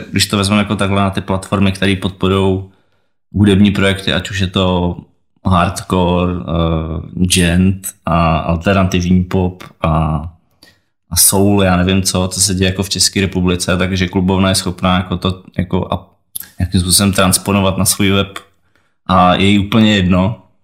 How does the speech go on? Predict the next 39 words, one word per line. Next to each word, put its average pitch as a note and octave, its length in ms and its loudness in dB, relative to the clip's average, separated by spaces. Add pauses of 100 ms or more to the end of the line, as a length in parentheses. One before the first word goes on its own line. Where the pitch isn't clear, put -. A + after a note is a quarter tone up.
(160)
jakože F#2+ 320 -2
jestli F#2 280 0
se - 180 0
stane F2+ 460 0
jako, F2 220 -2
jako F#2 220 -2
nějaký F#2 220 0
mediální F#2 480 2
rozruch, F#2+ 440 -2
protože F#2 260 -4
se - 160 0
vlastně F#2+ 460 -2 (420)
pro G#2+ 140 2
mě G#2+ 120 6
je A2 40 2
klubovna G#2 380 2
jako G2 180 -2
nezávislej, F#2+ 1040 0
nezávislej F#2 760 0
projekt, F#2+ 600 0
který F#2 220 0
jako F#2+ 680 0 (880)
právě G2 340 2
buduje F#2+ 260 2
taky G2 220 0
ty G#2 120 0
mosty, F2+ 400 0
jo, E2 180 0
ale F2+ 280 0
je F2 60 0
to G2 120 -4
zase G2 260 0
na F#2+ 100 0
té G2 140 -4
internetové F#2+ 580 0
platformě F#2+ 680 0
a F2+ 60 0
na F#2+ 120 2
té, F#2+ 180 -4